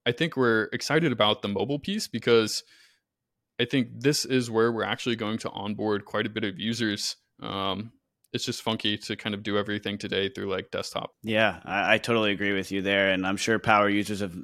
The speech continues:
Speaker 2: power listeners of our podcast are tired of hearing me say it, but seeing the dApp Store directly next to the Google Play Store, that was just cool as shit. There's no way around it.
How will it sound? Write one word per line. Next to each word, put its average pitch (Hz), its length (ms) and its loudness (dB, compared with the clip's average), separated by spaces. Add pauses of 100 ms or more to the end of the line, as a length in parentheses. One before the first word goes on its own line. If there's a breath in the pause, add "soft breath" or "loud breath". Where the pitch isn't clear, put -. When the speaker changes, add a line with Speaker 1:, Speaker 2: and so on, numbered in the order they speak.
(200)
Speaker 2:
power 120 340 8
listeners 110 420 2
of 98 100 -4
our 101 120 0
podcast 95 480 -2
are 98 80 -4
tired 95 260 -2
of 95 60 -4
hearing 98 180 -2
me 90 100 -4
say 95 220 -2
it, 90 140 -6
but 98 200 -2
seeing 117 440 0
the 104 80 -4
dApp 104 340 0
Store 101 460 -2 (240 loud breath)
directly 107 480 2
next 104 300 0
to 110 100 -4
the 98 100 -4
Google 104 260 -2
Play 101 260 0
Store, 131 480 2 (240 soft breath)
that 127 120 8
was 139 120 6
just 113 180 -2
cool 107 180 0
as 92 80 -4
shit. 87 260 -4
There's 110 160 0
no 127 120 4
way 113 100 8
around 95 340 2
it. 90 180 -6